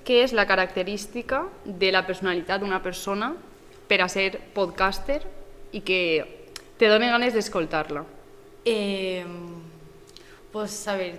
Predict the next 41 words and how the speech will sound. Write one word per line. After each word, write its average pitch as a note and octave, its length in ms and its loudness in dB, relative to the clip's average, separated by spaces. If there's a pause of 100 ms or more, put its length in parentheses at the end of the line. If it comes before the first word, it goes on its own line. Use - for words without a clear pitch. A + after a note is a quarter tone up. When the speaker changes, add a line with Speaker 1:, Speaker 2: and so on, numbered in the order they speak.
Speaker 2:
transmitir G#3 480 -4
lo F#3+ 80 -6
que F#3+ 100 -4
vols E3+ 280 -8
dir, F3 260 -10
no? F3 260 -12
Tipo, F3+ 380 -10 (340)
tampoc F#3+ 480 -4
dir G3+ 160 -8
les G#3 160 -4
coses G3+ 360 -4
de G3 120 -6
manera F3+ 300 -6
avorrida, F3 500 -8
perquè F3+ 220 -8
al - 20 -14
final F3 400 -12 (880)
se G3+ 140 -8
fa F#3+ 180 -6
pesat. F3 480 -8 (600)
Estar G3+ 240 -2
una G3 100 -2
hora G3 100 0
escoltant G3+ 280 -4
una G3 160 -2
persona G3+ 360 -4
que G3+ 140 -8
te G3+ 80 -4
diu G3+ 100 -2
tot G3 140 -4
el F#3+ 80 -4
rato F#3+ 300 -4 (100)
lo F#3+ 100 -4
mateix, F#3+ 400 -6
en F#3+ 120 -6
el F#3 40 -8
mateix F#3 240 -10
tono F#3 220 -4
de F#3 160 -4
veu, F3+ 240 -4
pues, F3+ 180 -12